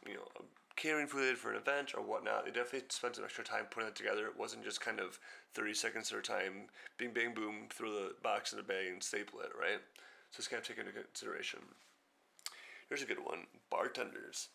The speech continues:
Percentage of customers who tip them, ninety-eight percent. Low tippers give a dollar per beer, dollar per cocktail, less than fifteen percent of larger tabs. Average tippers give dollar per beer,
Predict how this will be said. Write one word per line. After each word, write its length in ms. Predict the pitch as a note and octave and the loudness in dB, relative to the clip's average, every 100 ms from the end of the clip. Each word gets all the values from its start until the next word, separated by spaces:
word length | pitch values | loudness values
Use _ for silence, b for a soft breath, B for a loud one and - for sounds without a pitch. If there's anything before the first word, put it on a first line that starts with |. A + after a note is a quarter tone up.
| - B B B | -16 B B B
Percentage 360 | G#2+ - C#3 D3 | -6 -2 0 0
of 140 | D3 | -2
customers 640 | - A#2+ - A#2+ A#2 B2 | -2 0 0 0 -2 -2
who 80 | A2 | -6
tip 280 | A2 C3+ - | -4 -4 -2
them, 320 | C#2 - - - _ - | -2 -2 -6 -20 _ -8
ninety-eight 500 | - G#2+ G#2 A#2 - | -2 -2 -2 -6 -6
percent. 500 | - - - - - - _ - B B B B | -6 -6 -6 -8 -12 -12 _ -20 B B B B
Low 120 | A#2+ C3+ | 0 2
tippers 400 | - C#3+ C#3+ - | 0 0 0 2
give 340 | A2 F#2+ G2+ - | 2 2 -2 -6
a 40 | |
dollar 260 | F#2 F#2 F2+ | 2 4 4
per 140 | - | 0
beer, 580 | G#2 B2+ C3+ C3+ C3 B2 | 0 4 6 6 2 0
dollar 220 | - G2 - | 2 0 0
per 80 | |
cocktail, 760 | B2+ - A#2 - B2 A2+ A2+ A2+ B B B B B | -2 2 2 2 0 2 0 -2 B B B B B
less 220 | A#2 B2 | 2 2
than 100 | - | 0
fifteen 300 | A#2 A#2+ - | 0 -2 -2
percent 320 | G#2+ G#2 A2 G2+ | -2 0 0 -4
of 100 | A#2 | 0
larger 260 | F#2 G2 - | 0 0 -4
tabs. 440 | - - - - - _ _ _ _ _ - B B | -4 -4 -4 -8 -10 _ _ _ _ _ -18 B B
Average 300 | C#3+ D#3+ D#3+ | 2 2 0
tippers 320 | D#3 C#3+ B2 | 0 2 0
give 380 | A#2 A2 G#2 G2 - | 2 2 2 -2 2
dollar 240 | G#2 G2 | 4 4
per 100 | G#2 - | 0 0
beer, 420 | A#2 A#2 A#2 | 2 4 2